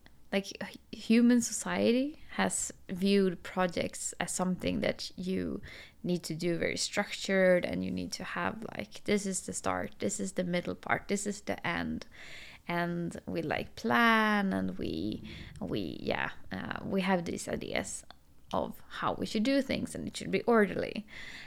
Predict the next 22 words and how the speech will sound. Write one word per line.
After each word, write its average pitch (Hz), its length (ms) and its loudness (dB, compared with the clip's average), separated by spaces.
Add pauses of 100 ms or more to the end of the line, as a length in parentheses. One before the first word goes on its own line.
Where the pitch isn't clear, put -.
(180)
And 175 500 -2 (100)
also 226 300 4
when 185 220 4
we 170 100 2
are 82 340 4 (240)
dreaming 196 440 6
of 180 160 -2
creative - 320 -2
projects, 202 540 2
we 180 220 0
are 73 500 4 (440)
envisioning 190 540 6
something 170 500 0
that 160 100 0
is 156 120 -4
often - 260 -2
quite 170 280 -6
perfect - 760 -2
in 185 100 -2
our - 120 -2
minds, - 540 -2
and - 260 -6